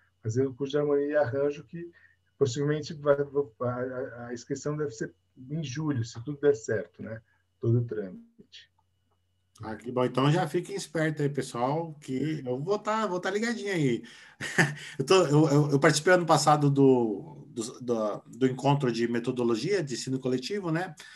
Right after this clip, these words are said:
Speaker 2: Esse ano
Speaker 1: Uhum.
Speaker 2: também tô inscrito agora pro de educação musical, então eu sempre tô se-, fazendo os cursos lá que esses online fica mais fácil, né? Porque ir presencialmente até Campinas é realmente, pra mim é muito
Speaker 1: Claro.
Speaker 2: longe, né?
Speaker 1: É.
Speaker 2: Eu moro em Mogi,
Speaker 1: Uhum.
Speaker 2: é, são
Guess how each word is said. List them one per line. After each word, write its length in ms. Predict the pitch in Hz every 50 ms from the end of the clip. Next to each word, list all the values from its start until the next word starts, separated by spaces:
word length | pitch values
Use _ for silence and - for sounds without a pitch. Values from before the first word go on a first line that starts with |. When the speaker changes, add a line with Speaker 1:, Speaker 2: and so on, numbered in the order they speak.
| - - _
Speaker 2:
Esse 180 | - - - -
ano 160 | 117 113 -
Speaker 1:
Uhum. 40 | 123
Speaker 2:
também 240 | 139 143 139 147 143
tô 100 | 147 147
inscrito 440 | 135 135 - - - 143 139 139 127
agora 300 | 117 127 143 156 151 131
pro 340 | - - 120 113 107 104 101
de 140 | 101 107 104
educação 400 | 104 101 - - 120 - - 123
musical, 520 | 120 117 110 113 - 127 127 139 151 160 156
então 200 | 147 147 156 165
eu 60 | 151
sempre 220 | 143 175 175 -
tô 340 | - 196 185 185 175 165 139
se-, 220 | 147 - 170 147
fazendo 280 | - - 151 139 151 151
os 120 | 151 139 151
cursos 380 | - 151 139 135 143 139 131
lá 220 | 120 123 117 - -
que 320 | - - 120 117 101 - - _ _ _ - - - - - _ _ - _ _ _ _ _ _ - 143
esses 300 | 139 123 - 139 143 147
online 680 | 147 139 135 139 135 127 131 139 160 170 160 143 127 -
fica 180 | - - - 143
mais 200 | 151 160 156 156
fácil, 380 | - 143 127 123 113 - -
né? 100 | 117 117
Porque 240 | 110 - - - 135
ir 140 | 135 147 151
presencialmente 800 | 143 147 143 131 143 139 143 143 120 120 123 131 143 139 147 127
até 280 | 120 123 127 123 120 117
Campinas 640 | - - 110 107 - 123 127 135 147 143 127 107 113
é 100 | 110 104
realmente, 420 | 107 110 107 107 110 110 107 -
pra 160 | - - 123
mim 120 | 127 135 139
é 40 | 139
muito 220 | - 107 107 113
Speaker 1:
Claro. 120 | 104 - -
Speaker 2:
longe, 220 | - - - - 101
né? 80 | 98 101
Speaker 1:
É. 240 | 104 101 101 -
Speaker 2:
Eu 200 | 107 107 107 113 - -
moro 200 | - 113 117 123
em 40 | 127
Mogi, 480 | 123 127 123 113 107 104 107 110 101 -
Speaker 1:
Uhum. 60 | - _ _ _ _ _ _ _ _ _ _ _ _ _ _ _ _ _
Speaker 2:
é, 320 | - 107 107 107 107 104 95
são 380 | - - 123 120 113 101 95